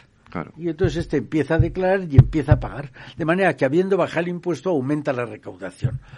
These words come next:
Speaker 2: Por el contrario, si yo subo el tipo impositivo,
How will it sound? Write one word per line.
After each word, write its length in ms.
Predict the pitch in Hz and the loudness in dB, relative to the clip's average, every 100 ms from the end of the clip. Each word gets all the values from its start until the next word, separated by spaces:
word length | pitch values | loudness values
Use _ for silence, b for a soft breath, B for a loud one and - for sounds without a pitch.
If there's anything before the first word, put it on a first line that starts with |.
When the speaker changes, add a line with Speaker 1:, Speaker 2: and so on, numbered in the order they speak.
| B | B
Speaker 2:
Por 160 | 147 165 | -4 -2
el 140 | 165 160 | -2 -4
contrario, 600 | 170 165 220 180 110 139 B - | -6 0 0 0 -2 -4 B -10
si 260 | - 151 | -8 -8
yo 200 | 131 226 | 0 2
subo 520 | 202 - 208 151 104 b b b | 2 -2 -4 -2 -4 b b b
el 160 | 113 95 | -10 -4
tipo 300 | 196 175 196 | -4 -2 -4
impositivo, 840 | 170 180 - 175 175 185 131 135 | -4 -8 -8 -10 -8 -6 -6 -8